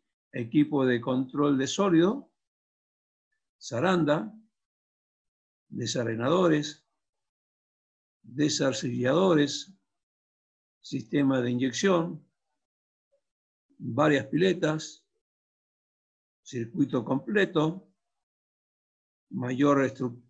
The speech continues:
eh, subestructura, mayor potencia y tiene mesa de rotas. Esos son algunos de los tantos implementos que tiene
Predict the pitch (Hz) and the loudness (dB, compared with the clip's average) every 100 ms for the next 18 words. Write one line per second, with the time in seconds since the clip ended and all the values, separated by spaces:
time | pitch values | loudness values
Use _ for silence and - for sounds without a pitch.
0 | 269 143 127 113 156 127 120 120 - 202 | -8 -4 -4 -4 -2 -2 -2 -6 2 4
1 | 156 156 190 - _ _ _ _ _ _ | 6 4 -2 -12 _ _ _ _ _ _
2 | _ _ _ _ 123 117 123 143 127 139 | _ _ _ _ -10 -6 0 0 0 -2
3 | 185 196 175 160 165 196 - _ _ _ | 0 0 0 0 -2 -4 -14 _ _ _
4 | - 127 - 131 127 123 123 127 120 110 | -18 -14 -6 -2 0 0 -2 -4 -4 -6
5 | 110 113 104 - _ _ _ _ _ _ | -8 -10 -12 -18 _ _ _ _ _ _
6 | _ _ _ _ _ 165 160 156 165 160 | _ _ _ _ _ -4 -2 0 2 2
7 | 147 - - 131 147 175 139 123 - - | 0 -4 -4 -2 0 2 2 2 -2 -4
8 | 170 170 147 135 127 127 135 170 170 156 | -4 -4 -10 -6 -6 -6 -4 -4 -4 -8
9 | 135 - 139 135 131 - | -10 -12 -8 -8 -10 -18